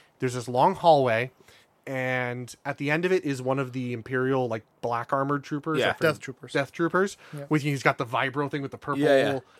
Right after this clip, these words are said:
Speaker 3: Oh, are those purge troopers?
Speaker 2: Purge troopers.
Speaker 1: Purge troopers,
Speaker 2: Yeah, yeah,
Speaker 1: that's
Speaker 2: yeah.
Speaker 1: it.
Speaker 3: Oh,
Speaker 2: They're
Speaker 3: okay.
Speaker 2: badass.
Speaker 1: Purge troopers. There's
Speaker 3: Uh,
Speaker 1: a, he's way at the end of the hallway, and there's a bunch of troopers, but storm, regular stormtroopers between me and him.
Speaker 2: Yeah.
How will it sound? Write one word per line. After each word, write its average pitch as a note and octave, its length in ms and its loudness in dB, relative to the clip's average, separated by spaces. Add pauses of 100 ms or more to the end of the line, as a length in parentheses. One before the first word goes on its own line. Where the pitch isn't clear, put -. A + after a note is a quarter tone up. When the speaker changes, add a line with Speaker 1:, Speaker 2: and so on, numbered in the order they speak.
Speaker 3:
Oh, F#3 460 4
are D#3+ 220 0
those D#3+ 240 0
purge D3+ 340 -8
troopers? G3 400 -10
Speaker 2:
Purge E3+ 300 0
troopers. F3 360 2
Speaker 1:
Purge - 0 -
troopers, B2+ 240 2
Speaker 2:
Yeah, B2+ 40 2
yeah, - 60 0
Speaker 1:
that's C3 180 0
Speaker 2:
yeah. A#2+ 80 -4
Speaker 1:
it. - 120 -18
Speaker 3:
Oh, D#3 80 0 (120)
Speaker 2:
They're D3 120 4
Speaker 3:
okay. B2 100 0
Speaker 2:
badass. F#2+ 340 -6
Speaker 1:
Purge D3+ 200 2
troopers. B2+ 340 -6
There's D#3+ 160 2
Speaker 3:
Uh, C#3 240 2
Speaker 1:
a, C3 40 -8
he's F#3+ 280 -6
way D#3 220 2
at G3+ 100 2
the F3+ 100 0
end F3 100 0
of E3+ 40 2
the E3 80 4
hallway, C#3+ 480 2 (600)
and D3+ 440 2
there's C#3+ 220 0
a C#3+ 80 0
bunch D#3 360 0
of D3 300 0 (180)
troopers, D#3 440 -4
but C#3 160 -6 (120)
storm, F3 320 0
regular D#3 280 0
stormtroopers C3 560 -6
between C3 400 -8
me C#3+ 200 0
and C#3+ 100 -2
him. B2 340 -2
Speaker 2:
Yeah. C#3+ 200 0